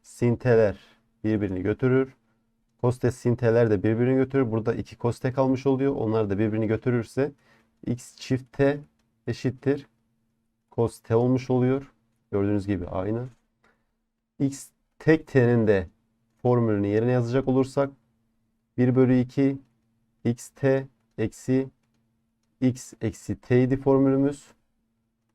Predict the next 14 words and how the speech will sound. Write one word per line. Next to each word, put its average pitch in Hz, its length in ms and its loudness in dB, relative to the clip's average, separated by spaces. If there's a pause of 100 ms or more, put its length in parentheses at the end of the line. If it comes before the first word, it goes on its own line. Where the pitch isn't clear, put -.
(120)
O 120 140 0
da 135 60 4
eşittir 135 640 -2
bir 113 200 -2
bölü 127 220 2
iki 135 400 -4 (1200)
cos 120 320 -2
T 131 340 0 (400)
artı 123 580 -2 (840)
sin 113 440 -4
T 127 380 -2 (200)
artı 104 500 -4 (120)
cos 110 240 -2
T 127 340 -2